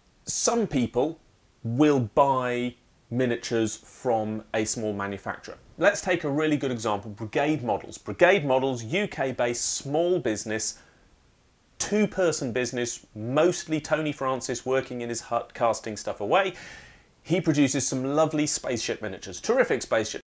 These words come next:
miniatures, really nice. I own loads of them. Um, spaceships are a really easy take for three D printing because they are symmetrical, they're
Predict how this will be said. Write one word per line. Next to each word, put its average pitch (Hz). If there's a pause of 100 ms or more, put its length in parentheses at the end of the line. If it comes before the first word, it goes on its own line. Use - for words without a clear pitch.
(120)
miniatures, -
really 185
nice. 120
I 139
own 131
loads 110
of -
them. - (800)
Um, 127 (580)
spaceships -
are 131
a 123
really 175
easy 156
take - (400)
for -
three 135
D 117
printing 98 (240)
because 113
they 101
are 92
symmetrical, 151
they're 90